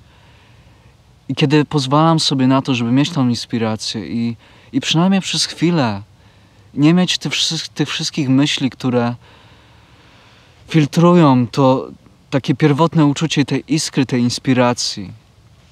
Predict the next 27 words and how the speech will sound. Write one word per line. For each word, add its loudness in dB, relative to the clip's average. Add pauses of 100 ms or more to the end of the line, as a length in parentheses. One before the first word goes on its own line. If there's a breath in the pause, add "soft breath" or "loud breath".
(220)
Kiedy 0
nie 4
przejmuję 2
się 0
niczym, -2 (320)
to 2 (180)
czuję 0
w -8
swoim 0
ciele, -2
"Tak, -4
to -4
jest -2
żywe, 0
chcę -8
to -4
zrobić. -2 (160)
Tak, -4 (300 loud breath)
to -2
jest 0
fajne". 0 (840 soft breath)
I -4
to 4
uczucie 2 (500 soft breath)
życia, 0 (540)
które -2
czujesz, -2